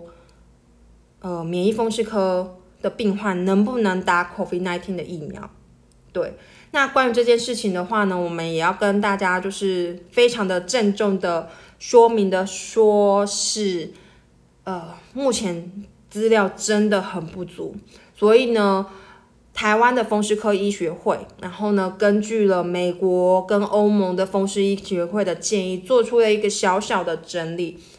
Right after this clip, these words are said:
然后希望可以提供大家一些资料。那这些资料的话，我们会下一集再来讲。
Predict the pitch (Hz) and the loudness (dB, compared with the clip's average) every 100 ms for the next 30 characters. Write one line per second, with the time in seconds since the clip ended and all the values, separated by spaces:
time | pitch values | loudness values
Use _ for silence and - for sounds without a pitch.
0 | - 185 190 208 214 214 214 202 202 185 | -8 -2 0 0 0 2 2 0 -2 -2
1 | 180 180 180 190 196 190 190 180 180 180 | -2 -6 -6 -4 -2 -2 -2 -4 -4 -6
2 | 180 - 180 180 156 - - _ - - | -6 -6 -2 -2 -2 -8 -20 _ -20 -20
3 | - 214 208 226 214 214 214 208 202 190 | -4 -2 2 4 4 2 2 4 4 2
4 | 220 185 180 180 185 214 - 240 208 208 | 2 2 2 -2 -4 -4 -2 -2 -2 -4
5 | 170 196 180 170 185 - | -6 -4 -4 -4 -8 -12